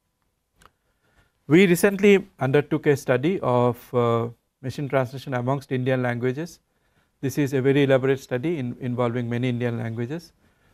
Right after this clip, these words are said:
So I show some Indian languages, uh, which are, uh, Indo-Aryan, Hindi, Urdu, Punjabi, Bengali, Gujarati, Marathi and Konkani.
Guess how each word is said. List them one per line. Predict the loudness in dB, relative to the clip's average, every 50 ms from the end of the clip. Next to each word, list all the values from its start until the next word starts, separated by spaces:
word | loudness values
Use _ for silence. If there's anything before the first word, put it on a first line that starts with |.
| _
So | _ -2 0
I | 2 2
show | 0 2 4 6 6 6 6 4 2 -4
some | -10 -2 2 2 2 2 2 -2
Indian | -6 -4 -2 -2 0 0
languages, | 0 0 -2 -2 -2 -4 -2 -2 -2 -4 -4 -12 _ _ _ _ _ _ _ _ _ _ _ _
uh, | -4 0 2 4 4 4 2 2
which | 0 0 -2 -2 0 2
are, | 2 4 4 4 4 2 -2 -10 _ _ _ _ -10
uh, | -6 -4 -2 -2 -2
Indo-Aryan, | -2 -2 2 4 6 8 8 6 6 4 2 2 0 -4 -12 _ -14 -8
Hindi, | -6 -4 -2 0 0 2 2 2
Urdu, | 0 -2 -2 -2 -4 -4
Punjabi, | -2 -2 -2 -2 0 0 0 0 0 0
Bengali, | 0 0 -2 0 0 0 0 0 -2 -2
Gujarati, | -4 -4 -4 -4 -2 -4 -4 -4 -6 -8 -8
Marathi | -6 -6 -6 -6 -8 -8 -10
and | -10 -12 -10 -8
Konkani. | -8 -8 -8 -8 -10 -12 -12 -12